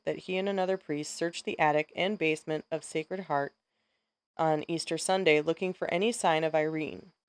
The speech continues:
Later that day, he even followed Fite when he drove back to San Juan, but had lost him at a red light. But he didn't know any more than that, Father O'Brien assured investigators.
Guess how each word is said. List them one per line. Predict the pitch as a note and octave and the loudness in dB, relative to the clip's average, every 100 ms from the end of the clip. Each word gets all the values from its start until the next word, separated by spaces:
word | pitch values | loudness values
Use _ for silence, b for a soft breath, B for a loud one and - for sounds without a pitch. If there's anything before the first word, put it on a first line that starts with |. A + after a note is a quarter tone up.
| _ _ F3 | _ _ 0
Later | F3+ G3+ A3 | 4 4 4
that | A#3+ A#3 | 2 6
day, | D#3 D3+ | 6 6
he | D3+ E3 | 2 -8
even | E3 F3+ A3 | -6 -2 0
followed | A3 F3+ F#3 F3+ | 6 6 6 2
Fite | E3 D3 - | 4 4 2
when | D#3+ | -4
he | D#3+ | -4
drove | D#3 D3+ D#3+ | -2 0 4
back | D#3+ D#3+ | 2 2
to | D#3+ | -6
San | - D#3+ F3+ | -4 -4 -2
Juan, | D3+ C3+ C#3+ | 0 -2 -2
but | D#3+ | -2
had | D3+ | -2
lost | D3+ D3 D#3 - | 2 2 2 -2
him | E3 | -4
at | D#3+ | -4
a | |
red | D3+ C3+ | -4 -6
light. | D3+ F3+ E3+ - _ _ _ _ _ _ _ - | 0 0 0 -4 _ _ _ _ _ _ _ 0
But | F#3+ | 2
he | G#3 | 4
didn't | F#3+ A3 C4+ - | 4 4 4 2
know | F3+ E3 E3 | 4 6 4
any | E3+ F3 | 0 0
more | F3+ D3+ D3 | 0 0 0
than | D3 D3+ D3+ | -2 -4 0
that, | D3 C3+ - _ | 2 2 0 _
Father | - D3+ D#3 D#3+ | 2 2 2 -2
O'Brien | D#3 D3 C#3+ D3 | 0 0 0 -4
assured | D#3 - C4 E3 - | -4 0 2 2 0
investigators. | D#3 D#3 D3+ - - - - - | -6 -2 -2 -4 -8 -8 -8 -10